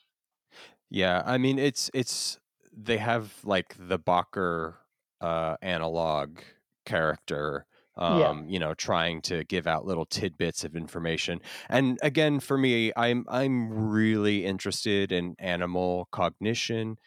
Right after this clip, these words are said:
Speaker 1: and, um, uh,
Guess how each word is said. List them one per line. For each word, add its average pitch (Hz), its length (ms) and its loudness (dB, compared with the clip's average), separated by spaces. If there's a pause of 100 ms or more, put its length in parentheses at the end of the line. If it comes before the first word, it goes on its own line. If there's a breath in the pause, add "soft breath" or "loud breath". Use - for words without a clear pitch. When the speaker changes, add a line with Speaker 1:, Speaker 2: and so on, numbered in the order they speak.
(280)
Speaker 1:
and, 85 680 -4 (680 soft breath)
um, 80 680 0 (1500)
uh, - 20 0